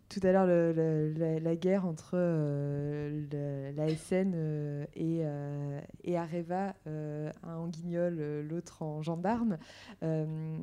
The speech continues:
tu disais, euh, quand, quand on en discutait, euh, c'est, c'est, c'est, c'est une liberté, euh, que, que peut se permettre la, la bande dessinée, euh, de verser dans l'ironie, d'en faire des clins d'œil, prendre la distance, avoir un second degré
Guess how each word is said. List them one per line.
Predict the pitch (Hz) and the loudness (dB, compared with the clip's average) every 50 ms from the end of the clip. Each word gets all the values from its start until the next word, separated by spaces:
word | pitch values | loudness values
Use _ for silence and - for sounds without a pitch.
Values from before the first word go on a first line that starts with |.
| 170 - - | -8 -10 -8
tu | - 196 | -8 -4
disais, | 185 190 208 196 220 233 233 233 226 220 | -2 -2 2 4 6 6 6 6 4 4
euh, | 202 185 180 170 170 165 165 165 165 165 165 165 165 170 170 170 | 4 4 4 2 2 2 0 0 -2 -2 -4 -4 -4 -6 -6 -6
quand, | - 185 180 175 | -4 -4 -4 -2
quand | - 190 190 - | -2 -4 -2 0
on | 196 185 | 0 0
en | 180 180 | 0 0
discutait, | 175 170 165 - - 190 - 240 247 226 | -2 -6 -8 -8 -8 0 2 4 4 4
euh, | 208 190 | 2 0
c'est, | - - 190 - | 0 -4 -6 -6
c'est, | - - 208 196 190 - | -2 0 0 2 2 0
c'est, | - - 190 185 190 196 | -2 -2 0 0 0 -2
c'est | - - 202 | 0 2 6
une | 202 214 | 6 8
liberté, | 220 226 202 233 220 - - - 262 277 - - - - - - - - - 185 | 8 10 10 8 8 6 4 0 0 0 0 -4 -14 -20 -20 -20 -20 -6 0 2
euh, | 185 180 180 180 175 - - - - - | 4 4 4 2 0 -4 -10 -20 -10 -8
que, | - - - - - - - | -8 -8 -8 -8 -8 -8 4
que | - 247 | 6 6
peut | 220 233 - 277 285 | 6 8 6 4 4
se | 285 - | 6 4
permettre | - 233 220 220 233 254 247 - - - - - | 4 4 6 6 4 4 2 0 -8 -12 -4 0
la, | 208 202 196 196 190 185 185 | 2 4 4 4 4 2 2
la | 185 185 190 | 4 4 4
bande | 185 185 185 196 | 4 4 2 2
dessinée, | 190 190 190 - 190 196 226 254 262 - - | 2 0 0 0 0 2 2 2 2 0 0
euh, | 190 185 185 | 2 2 2
de | 175 180 185 | 2 4 4
verser | 180 185 180 - 220 | 4 4 2 2 0
dans | 202 196 | 2 2
l'ironie, | 196 185 185 180 180 196 214 226 233 | 2 2 4 4 4 4 4 4 4
d'en | 226 202 180 175 175 175 175 180 | 4 4 2 2 2 0 0 0
faire | - - 185 180 | 0 2 2 4
des | 185 180 | 2 2
clins | - 190 185 185 | 2 2 2 4
d'œil, | 190 208 220 214 | 6 6 4 4
prendre | 214 - 202 190 | 4 2 2 4
la | 185 180 | 6 4
distance, | 180 180 185 - - 214 208 208 208 - | 4 2 -2 -2 0 0 0 0 2 2
avoir | 196 175 170 175 165 | 2 2 4 2 2
un | 165 170 | 2 0
second | - - 214 202 196 208 | 2 4 4 6 6 6
degré | 208 208 214 208 202 208 226 240 | 6 6 6 6 6 4 4 2